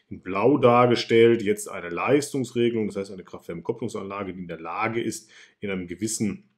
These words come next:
Bereich ihre Ausgangsleistung zu reduzieren. Das heißt, die Anlage läuft in diesem Fall auf Nennleistung und kann dann ihre Ausgangsleistung reduzieren, äh, und sich dem Bedarf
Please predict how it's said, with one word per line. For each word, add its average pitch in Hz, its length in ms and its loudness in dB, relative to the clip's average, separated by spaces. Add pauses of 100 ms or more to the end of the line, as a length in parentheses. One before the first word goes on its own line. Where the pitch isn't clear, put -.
(200)
Bereich 101 760 2
ihre 95 360 -2
Ausgangsleistung 95 1120 -6
zu - 180 -10
reduzieren. 160 760 0 (220)
Das - 120 -14
heißt, - 160 -10
die - 120 -16 (300)
Anlage 98 480 -6
läuft 92 380 -4
in 95 80 -12
diesem 92 200 -16
Fall - 200 -16
auf - 180 -16
Nennleistung 117 840 2
und 87 160 -16
kann 82 240 -12
dann 95 260 -4
ihre 87 240 -8
Ausgangsleistung 92 800 -10
reduzieren, 143 960 0 (400)
äh, 104 120 -6
und 104 260 -6
sich - 180 -10
dem 90 220 -8
Bedarf 85 400 -8